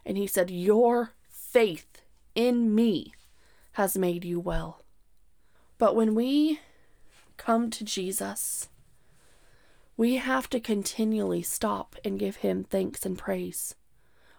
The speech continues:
Are we doing that? Are you going to be like the nine and go about your day completely forgetting to turn back to the one who made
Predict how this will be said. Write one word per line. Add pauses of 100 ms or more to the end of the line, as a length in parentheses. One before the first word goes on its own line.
(100)
Are
we
doing
that? (680)
Are
you (340)
going
to
be
like
the
nine (600)
and
go
about
your
day (260)
completely
forgetting
to
turn
back
to
the (400)
one
who
made